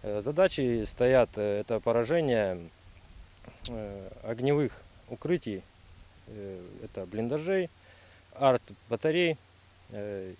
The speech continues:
и также миномётных, э, окопов. Вот. И с-, задача стоит, э,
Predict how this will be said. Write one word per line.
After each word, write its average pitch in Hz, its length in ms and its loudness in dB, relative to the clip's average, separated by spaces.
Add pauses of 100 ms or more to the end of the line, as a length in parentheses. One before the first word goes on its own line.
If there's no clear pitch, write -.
и 139 320 -8
также 104 720 -4
миномётных, 104 760 -4 (100)
э, 90 300 -10 (340)
окопов. 95 420 -10 (1120)
Вот. 92 260 -8 (920)
И 127 720 -4
с-, - 840 -20
задача 123 420 2
стоит, 127 400 0 (120)
э, 104 400 -6